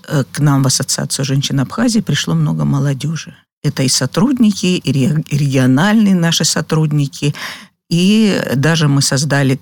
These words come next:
такие вот группы молодёжные во всех районах, которые тоже очень заинтересовались проблемой насилия в отношении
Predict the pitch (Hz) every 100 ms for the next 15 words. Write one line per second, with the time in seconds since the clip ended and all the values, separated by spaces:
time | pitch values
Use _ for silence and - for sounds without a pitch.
0 | - - 135 - 127 120 131 147 151 156
1 | - 214 226 185 175 185 170 170 165 156
2 | 156 156 147 - 151 156 151 143 143 143
3 | - - 143 - 196 214 214 214 - -
4 | - _ - 165 196 196 220 - - 170
5 | 165 165 135 143 139 139 143 151 147 143
6 | 135 - 131 131 131 135 135 131 - 127
7 | 156 185 170 165 156 160 160 160